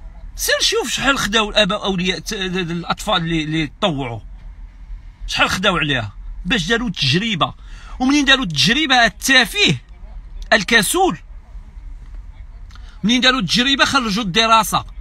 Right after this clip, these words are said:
والدراسه ما زوروهاش، ما كتبوهاش بالقلم الرصاص باش يمسحوا بالقومه كيف كدير تنشراس. وقالوا بان لقاو تتبع ديال الاطفال ومازال متبعينهم، ما قالوش لهم: "وقعوا التزام،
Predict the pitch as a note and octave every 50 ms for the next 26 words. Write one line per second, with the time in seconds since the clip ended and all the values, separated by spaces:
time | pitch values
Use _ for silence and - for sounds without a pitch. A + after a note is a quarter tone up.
0 | - - - - - - - E3+ D3 G3 A#3 A#3+ C4 - - C#4+ C4+ B3+ G3 D#3
1 | F#3+ F3+ F3 E3 D#3+ D#3 D3 B2+ C#3+ D#3 D3 B2 - - - - - - - -
2 | - - - - - - - - - - - - - - - - - - - -
3 | - - - - - - - F#3+ G#3 - - - F#3 A3 A#3+ B3+ C#4 D#4 C4+ -
4 | A3 C4+ - - A3+ A3 G#3+ G#3 G3 F#3 F3+ E3 E3 E3+ E3 D3 - G#3 F#3 -
5 | F3+ F3 F3+ - G3 F3+ - - - F3 - E3 C#3+ B2 C#3 C#3+ C#3 D3 C#3 F#3+
6 | F3+ E3+ D#3 C#3 - - - - - - - - - - - - - - _ _
7 | - G#3 - - - G3 D#3+ B2+ B2+ D3 C3 G#2+ - - - - - - - -
8 | - - - - - - - - - - - - - - - - - - - -
9 | - - - - - - - - - - - - - - - - - - - -
10 | - - - - - - - G#3 F#3+ A#2 - F3+ E3+ F3+ E3+ C3+ - - - -
11 | - - - - - - - - - - - - - - - F#3+ F3+ - - A3
12 | A#3 B3 A#3+ B3+ C#4+ D4+ B3+ B3+ B3+ - - - A3 A3+ A#3 A#3 A#3 B3 B3+ B3+
13 | A3 F3+ - G3+ G3+ G#3 A3+ G#3+ F#3 D#3+ D#3+ D#3 - - A3 - - G3+ D3 A#2+
14 | - F#3 A3 A3 F#3 D3+ E3 F#3 F3 - - F3 - - - G3 F#3 F3+ E3+ E3+
15 | F3 F3 E3 C3 F3+ G3+ G#3+ F3+ - - B2+ A2+ B2 C3+ F3 F#3 F3+ E3+ E3+ F#3
16 | F#3 - G#3 A3 A#3 C4 - - B3 A3+ A3+ G#3+ G#3 A3 A3 - - E3 C#3+ G3+
17 | F#3+ E3 - G3 G3 E3+ C3+ E3 F#3+ E3+ C#3 G#2